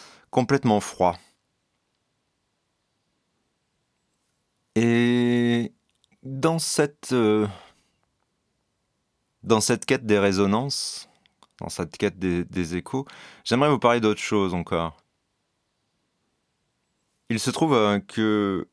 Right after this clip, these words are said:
pour renouer avec un petit plaisir, euh, adolescent, il y a deux ans maintenant peut-être, je me suis offert le coffret de la saison un de Miami Vice, la série.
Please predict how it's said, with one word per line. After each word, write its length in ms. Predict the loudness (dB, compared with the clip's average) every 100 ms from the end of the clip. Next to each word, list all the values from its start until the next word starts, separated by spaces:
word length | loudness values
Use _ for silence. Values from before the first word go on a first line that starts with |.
| -20 -20 -10
pour 200 | -2 2
renouer 440 | 2 2 0 0
avec 300 | 2 2 0
un 140 | -2 -4
petit 580 | -4 -4 -4 -4 -4 -6
plaisir, 520 | -4 -4 -2 -4 -2
euh, 420 | -2 -2 -2 -4 -4
adolescent, 760 | -2 -2 0 -2 -2 -4 -4 -10 _ _ _ _ _ _ _ _ _ _ _ _ _ -4
il 80 |
y 40 | 0
a 60 |
deux 220 | 2 2 2
ans 120 | 2
maintenant 460 | 0 0 0 0
peut-être, 480 | 0 -2 -2 -2 -6 -18 -20 -20 -20 -18
je 100 | -4
me 80 | -2
suis 200 | -2 0
offert 400 | -2 -2 -2 0
le 100 | 0
coffret 400 | 0 -2 -2 -2
de 60 | 0
la 80 | 0
saison 340 | 0 0 0
un 160 | 0 0
de 220 | -2 0
Miami 340 | 0 2 0
Vice, 540 | 2 0 0 -4 -10 -8
la 120 | -6
série. 360 | -4 -2 -4